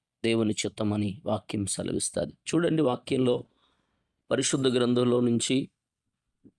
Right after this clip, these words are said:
మొదటి దశలోనిలకు రాసిన పత్రిక, మొదటి దశలోనిలకు రాసిన పత్రిక ఐదవ అధ్యాయము,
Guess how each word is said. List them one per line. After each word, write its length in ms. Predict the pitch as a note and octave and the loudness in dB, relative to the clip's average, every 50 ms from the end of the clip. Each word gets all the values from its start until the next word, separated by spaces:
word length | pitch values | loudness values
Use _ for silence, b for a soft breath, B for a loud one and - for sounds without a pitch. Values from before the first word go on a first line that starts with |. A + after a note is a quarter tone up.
| _ _ _ _ _ _ _ _ _ _ _ _ _ _ _ _ _ _ _ | _ _ _ _ _ _ _ _ _ _ _ _ _ _ _ _ _ _ _
మొదటి 680 | A#2 B2+ B2 A#2+ A#2+ C3+ B2+ - B2+ G#2+ G2+ - - - _ G#2+ | 0 2 2 2 2 0 0 0 0 0 0 -2 -6 -12 _ -4
దశలోనిలకు 720 | A#2 A#2+ A#2 - D3 B2+ B2+ B2+ A#2+ A#2 A2+ A2+ - A#2 | -2 -2 0 0 0 2 2 2 2 2 0 0 -2 -2
రాసిన 380 | A2+ A2 G#2+ - - A2+ A2 A2 | -2 0 -2 -2 -4 -4 -4 -4
పత్రిక, 600 | - G#2 G2 - - A#2 A#2 - - A#2+ - - - _ _ _ _ _ _ _ _ - - _ _ _ _ _ _ _ _ _ _ _ _ _ _ _ _ _ _ _ _ _ _ _ - - _ _ _ _ _ _ _ - | -4 -6 -8 -6 -4 -4 -4 -2 -2 -4 -4 -4 -10 _ _ _ _ _ _ _ _ -20 -20 _ _ _ _ _ _ _ _ _ _ _ _ _ _ _ _ _ _ _ _ _ _ _ -20 -20 _ _ _ _ _ _ _ -2
మొదటి 480 | A#2+ A#2 A#2 B2 C3+ - C#3 - A#2 A#2+ | 0 0 0 0 0 -2 -2 -2 -2 -2
దశలోనిలకు 560 | A#2 - C3 B2+ B2+ A#2+ A#2+ A#2 A2+ - G#2+ | 0 0 2 2 2 2 2 0 0 0 -2
రాసిన 320 | - A2+ - - A#2+ A2+ | -2 -2 -2 -2 -2 -4
పత్రిక 600 | G#2+ - G#2+ A2 - A#2+ B2 B2 A#2+ C#3 C#3+ C#3+ - A#2 | -4 -4 -6 -6 -2 -2 -4 -2 0 0 -2 -2 0 0
ఐదవ 320 | A2+ A#2 B2 A#2+ C3 B2 A#2+ | 0 0 2 2 2 2 2
అధ్యాయము, 960 | A2+ - - G#2 F#2+ G#2 A2 A2 G#2+ A2 G#2+ G#2+ A#2 B2+ A2+ G2+ G#2 D#3 | 0 0 -2 -4 -2 0 0 0 2 2 0 0 0 0 0 0 -2 -4